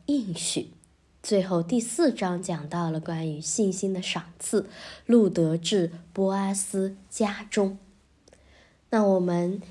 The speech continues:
接下来第三个方面要一起看一看士师记和《路德记》的神学主题。士师记要呈现给读者的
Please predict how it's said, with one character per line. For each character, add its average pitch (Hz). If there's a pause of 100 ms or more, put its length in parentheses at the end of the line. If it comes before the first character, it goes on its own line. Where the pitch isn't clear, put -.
(120)
接 220
下 214
来 175
第 208
三 311
个 302
方 180
面 170 (100)
要 160
一 165
起 165
看 170
一 165
看 170 (300)
士 294
师 311
记 294 (140)
和 156
《路 226
德 165
记》 170
的 160 (100)
神 160
学 196
主 175 (100)
题。 - (560)
士 -
师 285
记 269
要 196
呈 175
现 220
给 165
读 165
者 175
的 -